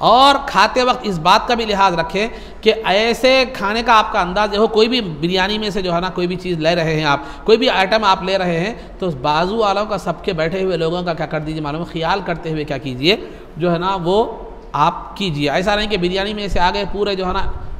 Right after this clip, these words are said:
आप डालिए, नगद नगद पूरे डालिए, खाली चावल रख रहे हैं, या खाना वो आया वो पूरा डालिए, ये आया ये पूरा डालिए, नहीं।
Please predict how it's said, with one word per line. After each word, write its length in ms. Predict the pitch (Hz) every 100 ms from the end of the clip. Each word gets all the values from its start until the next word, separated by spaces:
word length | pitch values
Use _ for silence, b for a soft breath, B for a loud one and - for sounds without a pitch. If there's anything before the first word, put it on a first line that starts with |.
| - - -
आप 180 | 156 139
डालिए, 360 | 151 156 139
नगद 440 | - - 160 202 208
नगद 120 | 214
पूरे 240 | - 220
डालिए, 300 | 208 196 208
खाली 220 | 208 196 190
चावल 300 | 165 165 151
रख 160 | 143
रहे 180 | 135 120
हैं, 120 | 113 B B B 165
या 140 | 185
खाना 360 | 175 175 190 196
वो 160 | 202
आया 280 | 214 208 214
वो 180 | 196 196
पूरा 260 | 180 190 170
डालिए, 320 | 156 147 143
ये 140 | 185
आया 260 | 208 208 214
ये 160 | 208
पूरा 240 | 185 202 185
डालिए, 280 | 165 160 139
नहीं। 240 | 214